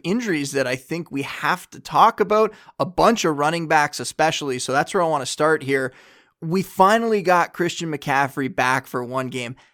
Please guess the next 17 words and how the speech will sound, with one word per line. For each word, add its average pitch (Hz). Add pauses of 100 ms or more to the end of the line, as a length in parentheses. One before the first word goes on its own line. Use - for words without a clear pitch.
(140)
Now 139
he's 151
banged 131
up 123
again. 117 (260)
This 160
time 151
it's 131
a 127
shoulder 123
injury. 123 (280)
He's 143
not 165
gonna 220
play 196
this 185
week, 151